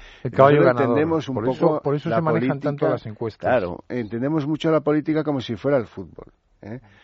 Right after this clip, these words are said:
Speaker 2: Y,
Speaker 1: Sí.
Speaker 2: y además, eh, casi en todo. Queremos que los nuestros ganen, tengan o no tengan razón, que jueguen o no jueguen bien,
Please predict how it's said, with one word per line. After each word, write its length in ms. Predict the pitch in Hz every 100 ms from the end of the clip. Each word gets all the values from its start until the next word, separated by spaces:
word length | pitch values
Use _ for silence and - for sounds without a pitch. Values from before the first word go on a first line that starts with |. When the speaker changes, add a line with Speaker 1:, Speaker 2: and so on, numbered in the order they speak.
| _ _
Speaker 2:
Y, 180 | 107 101
Speaker 1:
Sí. 280 | 101 95 92
Speaker 2:
y 120 | 107
además, 460 | 98 101 123 120 - - _
eh, 460 | 98 95 92 85 82
casi 300 | 117 113 156
en 160 | 110 90
todo. 340 | 123 104 82
Queremos 320 | 95 107 123
que 120 | -
los 120 | 123 123
nuestros 300 | 120 139 120
ganen, 300 | 123 131 120
tengan 340 | 120 127 127
o 40 |
no 140 | 113 113
tengan 340 | 113 110 104
razón, 600 | 92 95 - 151 113 98
que 80 | 85
jueguen 340 | - 123 120
o 80 | 107
no 100 | 113
jueguen 360 | - 113 104 104
bien, 320 | 135 117 90